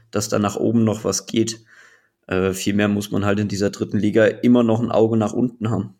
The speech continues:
Ohne dass ich jetzt Abstiegsangst <laughs> ausrufen will, aber diese dritte Liga ist einfach, ist einfach krass. Ähm, und ja, deswegen, deswegen hat's mir heute früh einfach mal in den Fingern gejuckt, dass ich sowas, sowas geschrieben hab.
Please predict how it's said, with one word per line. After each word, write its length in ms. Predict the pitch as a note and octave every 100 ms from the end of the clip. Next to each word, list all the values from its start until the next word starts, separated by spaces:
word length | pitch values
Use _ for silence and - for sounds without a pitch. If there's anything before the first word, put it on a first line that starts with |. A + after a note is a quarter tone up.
| -
Ohne 200 | G#2 G#2
dass 160 | G2+ G#2
ich 60 | G2+
jetzt 220 | F#2+ -
Abstiegsangst 680 | A#2 - A#2 - A#2+ - -
<laughs> 0 |
ausrufen 540 | B2 - B2 A2+ A2+
will, 180 | A2+ G2
aber 280 | - G#2 A2+ - - - _ _ _ _ _ _ _ _ _ -
diese 200 | A2+ G#2
dritte 280 | - A2 A2
Liga 240 | G#2 A2+
ist 200 | A2 -
einfach, 600 | G#2 G#2 A2 A2 - - _
ist 140 | - A2+
einfach 340 | A#2 A2+ A2+
krass. 560 | A#2 G#2 A2 - - _ _ -
Ähm, 520 | G2+ G2+ G2 G2 A2 - _ _ _ _ _ _ _ _ _ -
und 600 | G2 F#2 - - - -
ja, 300 | G2 F#2+ G#2+ -
deswegen, 600 | G2 G#2 G2 G2 G#2 -
deswegen 640 | - - G#2 G#2+ G#2+ A2 - - _
hat's 240 | - A2+ A#2+
mir 140 | A2+
heute 140 | A#2
früh 180 | A2+ C#3
einfach 240 | B2 A#2 A2+
mal 140 | A2+
in 100 | A2+
den 80 | G#2+
Fingern 320 | C3 C#3+ A2
gejuckt, 360 | G#2+ A#2 A#2 G#2+
dass 140 | A2
ich 160 | A2 -
sowas, 640 | A2 G#2+ G#2 - - -
sowas 300 | A2 G#2+ G#2+
geschrieben 480 | G#2 - A2 A#2 B2
hab. 240 | A#2 A2+